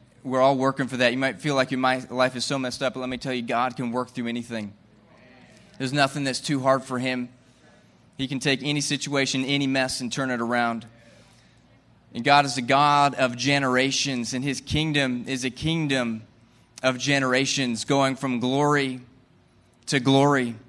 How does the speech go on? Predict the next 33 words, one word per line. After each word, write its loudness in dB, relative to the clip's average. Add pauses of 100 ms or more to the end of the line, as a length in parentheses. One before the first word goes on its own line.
(1000)
And 0
I 0
think -2
we -4
can -2
see 0
an 2
amazing 0
example -2
of -2
this -2
in -4
Scripture. -2 (540)
If -14
you -4
guys 4
got 2
your 0
Bible, 6
we'll 0
look -2
at -2
this -4
verse -4
real -4
quick. -2 (960)
Exodus 0
chapter 0
three, -2 (680)
verse -2
fifteen, -2
it -4
says, 0